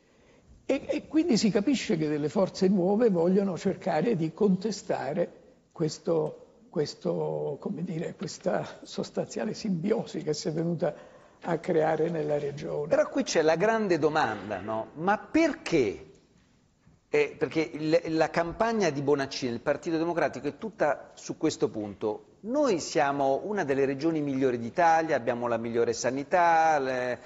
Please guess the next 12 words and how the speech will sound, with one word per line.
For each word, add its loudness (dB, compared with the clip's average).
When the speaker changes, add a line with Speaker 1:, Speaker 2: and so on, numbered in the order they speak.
Speaker 2:
il -4
miglior 0
sistema -2
di, -4
la -2
migliore 2
sicurezza, 2
eh, 2
la 2
minore 0
disoccupazione. -2
Perché -2